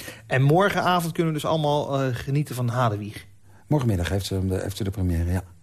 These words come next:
Speaker 1: Wordt, eh, wordt, wordt het nog spannend?
Speaker 2: Nou, het is,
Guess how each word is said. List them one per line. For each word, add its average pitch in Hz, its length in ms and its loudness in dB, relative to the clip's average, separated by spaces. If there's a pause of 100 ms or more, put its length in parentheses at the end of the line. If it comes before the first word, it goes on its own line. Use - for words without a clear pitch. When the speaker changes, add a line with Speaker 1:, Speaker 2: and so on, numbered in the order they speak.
(180)
Speaker 1:
Wordt, 127 280 -4
eh, 95 340 -8
wordt, 110 260 -6
wordt 120 200 -4
het - 100 -10
nog 120 100 -6
spannend? - 440 -6 (1200)
Speaker 2:
Nou, 175 460 4
het 175 120 2
is, 151 80 0